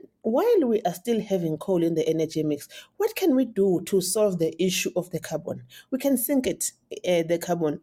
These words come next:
or utilize it, or, you know, sequestration and, and, and all those things. Those, for me, the country solutions, the solutions that are saying, how do we make sure that when we leave this place,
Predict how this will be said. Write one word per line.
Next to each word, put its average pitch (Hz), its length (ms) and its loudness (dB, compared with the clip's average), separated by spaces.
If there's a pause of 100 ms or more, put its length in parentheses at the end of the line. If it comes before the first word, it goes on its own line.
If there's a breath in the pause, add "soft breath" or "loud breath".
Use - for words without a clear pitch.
or 208 120 4
utilize 233 640 0
it, 156 200 -2 (140)
or, 196 240 0
you 202 160 0
know, 247 340 0
sequestration 240 800 0
and, 208 200 0
and, 220 220 -2
and 214 300 -2
all 233 180 2
those 185 220 2
things. 160 400 -2 (840 loud breath)
Those, 285 380 2
for 233 220 0
me, 220 380 2 (280 loud breath)
the 196 140 0
country 285 520 0
solutions, 196 680 0
the 190 100 2
solutions 233 540 0
that 190 180 2
are 196 80 2
saying, 196 420 2 (240 loud breath)
how 262 400 -2
do 185 140 2
we 196 340 0 (180)
make 196 240 0
sure 202 300 0
that 175 300 -2 (320 soft breath)
when 277 320 2
we 262 120 2
leave 175 460 2
this 160 200 0
place, - 420 -4